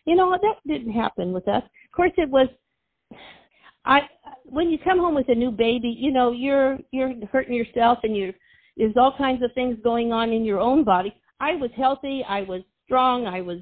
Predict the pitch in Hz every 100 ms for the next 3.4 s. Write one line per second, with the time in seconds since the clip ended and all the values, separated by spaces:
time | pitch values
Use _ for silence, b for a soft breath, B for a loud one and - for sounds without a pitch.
0 | 190 202 240 262 233 214 214 226 226 226
1 | 220 233 240 226 214 202 _ 196 208 247
2 | 240 247 - 185 175 170 233 226 220 -
3 | 220 - 220 214